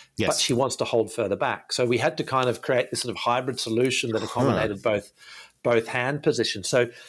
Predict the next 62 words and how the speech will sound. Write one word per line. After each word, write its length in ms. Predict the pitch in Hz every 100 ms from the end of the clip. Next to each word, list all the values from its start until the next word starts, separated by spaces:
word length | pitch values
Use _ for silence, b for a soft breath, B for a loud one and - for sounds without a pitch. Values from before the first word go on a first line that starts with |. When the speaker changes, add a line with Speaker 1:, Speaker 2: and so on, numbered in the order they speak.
| B
Speaker 1:
when, 540 | 143 151 147 143 131 135
when 200 | 143 135
people 240 | 131 127
see 300 | - 147 135
pictures 400 | 120 135 - 123
of, 320 | 110 107 - -
of 300 | 107 104 110 -
Daniela's, 600 | 107 107 110 101 90 -
um, 340 | 104 95 95 117 _ _ _ -
uh, 200 | 98 90
cockpit, 380 | - 220 - 147
they'll 100 | 139
see 140 | 170
it's 120 | 160
kinda 240 | - 143 131
like, 240 | 123 131
it's 140 | 151 -
a 60 |
little 240 | 131 170 208
bit 160 | -
short, 260 | - 151 220
it's 80 | -
a 40 |
little 120 | 147
bit 120 | 131 -
stumpy, 400 | - 139 214 240
but 160 | -
looks 220 | 147 -
awesome, 320 | 127 117 - -
actually. 340 | - 156 185 B B B 135
Um, 360 | 131 127 123 - B B _
and, 300 | 131 135 135 -
and 120 | 143
then 120 | 151
sort 180 | 156 131
of 60 | 143
optimizing 440 | - 139 127 117
the 80 | 120
aerodynamics 680 | 117 151 147 127 110 110 - -
to, 400 | 113 110 107 107 - _
to, 380 | - - 110 117
to 180 | - 123
make 180 | 123
sure 220 | - 123 117
it 80 |
works 380 | 117 117 123 -
in 80 | 107
both 200 | 104 101
arm 220 | 165 185
positions, 480 | 170 135 131 - 123
but 180 | - 113
mostly 300 | 117 113 117
in 60 |
the 80 | 95
T 180 | - 98
T 200 | - 175
position 460 | 180 131 135 - 120
without 240 | 110 -
too 140 | -
much 240 | 117 - 117
of 80 | 120
detriment, 460 | 151 - 139 135